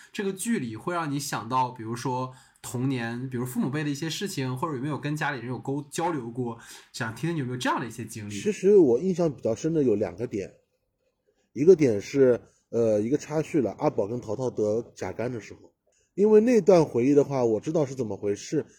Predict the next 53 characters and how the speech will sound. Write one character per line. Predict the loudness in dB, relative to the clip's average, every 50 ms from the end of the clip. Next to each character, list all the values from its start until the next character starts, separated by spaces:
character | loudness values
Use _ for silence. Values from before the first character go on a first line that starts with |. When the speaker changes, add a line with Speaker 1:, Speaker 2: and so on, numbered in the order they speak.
| _ _
Speaker 2:
因 | -4 0 2
为 | 2 2
在 | 2 2 0
那 | -2 0
边 | -2 -2 -2 -4
吃， | -6 -10 -8 -4 -2 -2 -2 -2 -4 _ _ _ _ _ -6
呃， | -4 -2 -2 -2 -4
吃 | -4 -6 -6 -6 -6
毛 | -6 -6 -6 -6 -6
蚶， | -8 -6 -6 -6 -6 -6 -8 _ _ _ _ -8
然 | -4 -2
后 | -2
毛 | 0 0 0 -2 -2
蚶 | -2 0 -2 0
我 | 0 0 -2
们 | -4 -8
知 | -8 -6
道， | -6 -4
因 | -4 0
为 | 0 0
贝 | 2 4 4 6
类 | 6 4
的 | 4 4 0
话 | -2 -2 -6
其 | -6 -4 -6 -8
实 |
是 | -4 -6 -8
过 | -2 0 2 2 4
滤 | 4 4 2 2
水 | 0 -6 -6 -6 -6 -4 -6 -6
来 | -6 -6 -8 -8
生 | -10 -8 -8 -8 -6
活 | -2 -4 -4 -4
的， | -4 -10 -14 -16 _ _ _ _ _ _
它 | -6 -6 -4
过 | 2 8 8 10 10
滤 | 10
的 | 8 8
时 | 6 4 4 0
候 | 0 0
可 | 0 -2 -6
能 | -6 -6 -4
把 | -4 -4 -4
有 | -2 -2 -4
些， | -4 -2 -2 -2 -2 -4 -10 _ _ _ _ _ _ -4
呃， | -2 0 0 -2 -4 -8 -10 -14 _ _ _ -6
然 | -6 -2
后 | 0 0
用 | 4 4 4 4
的 | 6 4 4 4
一 | 2 0
个 | -2 -4
是 | -2 -2 -4 -4 -6